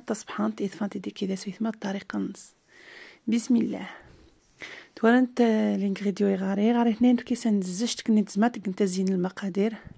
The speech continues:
غاري غدا أربعة متجارين، ورا انت أربعة متجارين.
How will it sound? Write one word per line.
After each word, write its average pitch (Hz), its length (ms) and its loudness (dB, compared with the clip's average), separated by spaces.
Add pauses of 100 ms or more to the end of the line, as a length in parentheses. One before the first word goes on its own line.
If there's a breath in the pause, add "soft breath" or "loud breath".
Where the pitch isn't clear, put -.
(760 loud breath)
غاري 214 320 4
غدا 220 240 2
أربعة 196 280 0
متجارين، 220 580 2 (720 loud breath)
ورا 208 180 0
انت 226 140 -4
أربعة 190 320 -6
متجارين. 196 480 -2